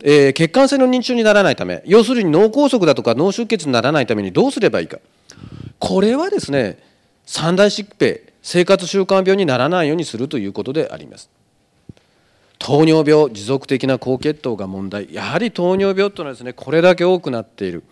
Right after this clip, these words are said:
だからできるだけ適切な運動と食事制限をしていく必要があります。で、二つ目が脂質代謝異常ですね。これはもうメタボリックシンドローム。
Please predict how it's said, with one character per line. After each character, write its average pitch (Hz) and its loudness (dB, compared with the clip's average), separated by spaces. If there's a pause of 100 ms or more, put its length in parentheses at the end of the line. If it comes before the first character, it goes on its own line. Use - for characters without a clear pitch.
(500)
だ 135 -6
か 139 -2
ら 135 2
で 131 -2
き - -6
る 196 2
だ 233 2
け 233 -2
適 160 -6
切 165 -6
な 151 0
運 147 -2
動 147 -2
と 220 -6
食 147 -8
事 139 -8
制 127 -6
限 147 -6
を 185 -4
し - -12
て 120 -10
い 101 -8
く 101 -10
必 - -12
要 143 -2
が 147 -4
あ 90 -12
り 82 -16
ま 73 -16
す。 - -20 (760)
で、 156 0
二 214 2
つ - -6
目 214 4
が 139 6
脂 117 0
質 160 -6
代 156 2
謝 147 2
異 147 2
常 120 -6
で 92 -10
す 101 -12
ね。 123 -2
こ 143 -4
れ 175 2
は 147 4
も 117 -4
う - -4
メ 117 -4
タ 139 0
ボ 139 0
リ 135 0
ッ - -12
ク 127 -6
シ 120 -6
ン 113 -4
ド 110 -4
ロ 104 -6
ー 92 -10
ム。 78 -14